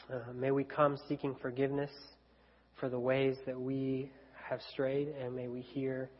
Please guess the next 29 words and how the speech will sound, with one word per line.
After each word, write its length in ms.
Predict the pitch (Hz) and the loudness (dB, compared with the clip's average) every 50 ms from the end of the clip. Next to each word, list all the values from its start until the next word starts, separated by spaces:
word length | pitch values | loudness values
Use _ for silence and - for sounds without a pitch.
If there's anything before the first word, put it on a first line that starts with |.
| - - - - - - - _ _ _ - - - - 147 147 | -20 -20 -20 -20 -20 -20 -20 _ _ _ -20 -20 -20 -20 -12 -6
that 160 | 139 131 123 - - | -6 -6 -6 -4 -2
phrase 240 | - 135 127 127 120 | 0 0 0 0 -2
again 300 | 123 117 123 123 123 123 | -4 -4 -2 -2 -2 -2
and 100 | 123 123 | -2 -4
again 240 | 120 120 123 120 117 | -4 -4 -4 -4 -4
and 220 | 117 117 120 117 | -4 -6 -8 -6
again, 200 | 117 117 113 113 117 - - - - - - - - - - - - _ _ - - | -4 -4 -6 -6 -8 -12 -16 -18 -20 -20 -20 -20 -20 -20 -20 -20 -20 _ _ -14 -10
that 80 | 127 | -10
we 100 | 123 123 | -10 -6
go 220 | 120 - 123 120 120 | -4 -4 -4 -4 -4
in 80 | 117 | -6
peace. 120 | - - - - - - - - - - _ _ _ _ _ _ - _ _ _ _ | -12 -16 -20 -20 -20 -20 -20 -20 -20 -20 _ _ _ _ _ _ -20 _ _ _ _
Pray 140 | - 135 127 | 0 2 2
this 120 | 127 123 - | 0 -2 -4
in 100 | 131 123 | -6 -6
your 120 | 120 120 120 | -6 -6 -6
name. 180 | 120 117 113 - - - - - - - - - - - 175 | -6 -8 -10 -14 -16 -20 -20 -20 -20 -18 -18 0 2 6 10
On 220 | 170 156 147 139 139 - - - | 12 12 12 10 8 6 8 12
Thursday, 640 | 175 180 185 185 180 170 180 185 185 190 190 175 156 | 12 12 12 12 10 10 10 12 12 12 10 8 6
and 120 | 151 147 143 | 8 8 8
I 80 | 143 | 8
just, 180 | 139 151 147 - - - 143 | 8 6 4 2 -2 -6 -2
I 80 | 147 143 | 2 6
got 200 | 139 143 143 139 | 8 8 8 8
a 80 | 139 139 | 6 6
note 320 | 139 143 143 151 151 151 - | 8 8 8 8 6 2 2
here 220 | 156 147 147 143 | 4 4 6 6
that 160 | 135 139 139 | 6 4 4
we, 360 | 135 135 139 139 143 147 151 | 4 4 4 4 4 2 0